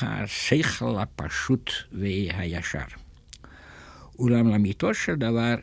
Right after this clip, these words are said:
אין היא פשוטה כלל. היא קובעת אובייקטיביזציה של חוקי הטבע, אולם היא עושה זאת בסיוע עיקרון שמשמעותו היא מטאפיזית,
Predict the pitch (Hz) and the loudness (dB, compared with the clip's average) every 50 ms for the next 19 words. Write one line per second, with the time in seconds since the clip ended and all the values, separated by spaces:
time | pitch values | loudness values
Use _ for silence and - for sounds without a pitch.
0 | - - - 131 156 170 170 160 - - - - - 113 - - 131 120 - - | -8 -4 -2 0 0 2 0 -2 -2 -4 -6 -4 -4 -6 -4 -4 -6 -6 -6 -6
1 | - - - - 80 - - - - - - - - - - - - - - - | -6 -6 -6 -8 -10 -10 -8 -6 -6 -6 -6 -8 -14 -16 -18 -18 -20 -20 -20 -20
2 | - - - - - - - - - - - - - - - - - - - - | -20 -20 -20 -20 -20 -20 -20 -20 -20 -20 -20 -20 -20 -20 -20 -20 -20 -20 -20 -20
3 | - - - - - - - - - - - - - 202 202 202 202 190 - - | -20 -20 -20 -20 -20 -20 -20 -20 -20 -16 -6 -2 0 2 4 4 2 2 0 0
4 | - 143 165 196 208 214 208 202 202 202 - - - - - - 147 156 147 151 | 2 4 4 6 6 6 6 6 4 2 -2 -12 -20 -14 -4 0 2 2 4 4
5 | 160 160 156 - - - 160 156 170 175 - 311 277 277 277 - - 110 - - | 2 4 2 0 -2 -2 0 4 4 4 4 4 2 0 0 -2 -2 -2 -2 -2
6 | 85 95 90 85 - - 92 85 87 - - - 76 69 - - - - - - | -4 -4 -6 -6 -4 -4 -2 -2 -4 -4 -6 -6 -6 -6 -10 -12 -14 -18 -20 -20
7 | - - - 110 110 120 117 123 131 131 - - 104 101 - - 135 139 170 180 | -20 -8 -6 -4 -2 -2 0 0 0 0 0 0 -2 -2 -2 0 2 4 2 2
8 | 151 135 131 170 165 151 147 - - - - 113 107 104 127 160 190 180 170 160 | 2 2 0 0 0 0 -2 -2 -2 -2 0 2 4 4 6 6 6 6 6 4
9 | - - - - - - - - 107 - - - - 85 98 104 107 123 143 185 | 2 -2 -10 -20 -20 -20 -12 -10 -10 -8 -6 -4 -4 -4 -2 -2 0 0 2 2
10 | 214 220 240 - - - - - - - - - - - 110 95 95 98 98 - | 0 0 -2 -8 -18 -20 -20 -20 -20 -18 -12 -10 -6 -6 -4 -4 -2 -4 -4 -4
11 | - 92 87 90 98 92 - - - 165 196 226 247 233 196 175 196 233 214 202 | -4 -4 -4 -2 -4 -4 -6 -4 -2 0 0 2 2 0 0 2 2 2 2 4
12 | 220 208 202 208 214 - - - 208 202 - - - - 330 320 294 254 175 - | 4 4 4 2 0 -2 -4 -6 -6 -4 -6 -10 -6 -2 0 0 -2 -2 -6 -12
13 | - - - - - | -12 -12 -12 -12 -12